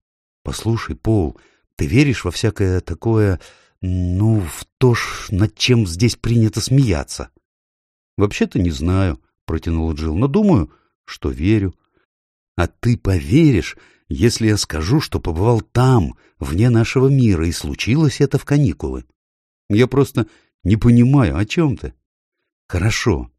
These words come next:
не будем о мирах. Представь, что я побывал в таком месте, где животные разговаривают, и где есть всякие чудеса, драконы там и другое такое, о чём пишут в сказках".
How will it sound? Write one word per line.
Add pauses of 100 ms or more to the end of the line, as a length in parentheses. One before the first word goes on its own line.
(300)
не
будем
о
мирах.
Представь, (340)
что
я
побывал
в
таком
месте, (420)
где
животные
разговаривают, (320)
и
где
есть
всякие
чудеса,
драконы
там
и
другое
такое, (480)
о
чём
пишут
в
сказках".